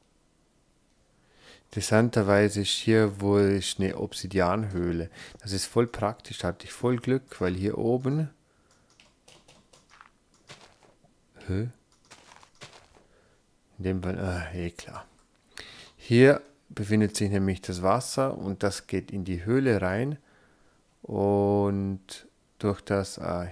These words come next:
hier ist die Monsterfalle, deswegen sind hier so viele Monster. Also eigentlich wird sie funktionieren, bis auf das, dass die Monster alle hier reinfliegen und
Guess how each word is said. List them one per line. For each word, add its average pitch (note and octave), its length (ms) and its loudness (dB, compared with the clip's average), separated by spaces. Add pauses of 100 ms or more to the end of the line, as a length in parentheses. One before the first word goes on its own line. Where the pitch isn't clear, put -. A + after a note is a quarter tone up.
(200)
hier F#2 120 -6
ist - 160 -12
die F#2 60 -6
Monsterfalle, - 840 -8
deswegen - 540 -10
sind E2+ 180 -12
hier E2+ 80 -12
so G2 120 -12
viele G#2+ 240 -12
Monster. G#2+ 460 -8 (880)
Also G2 240 -2
eigentlich G#2 380 0
wird G#2+ 160 -2
sie G2+ 100 -4
funktionieren, G#2 680 0
bis G#2+ 200 -4
auf G2 160 -6
das, G#2+ 240 -6
dass - 240 -8
die G#2 100 -4
Monster G2 600 -4
alle G2 220 -2
hier F#2 280 -2
reinfliegen A#2+ 880 -4 (1300)
und G2 400 2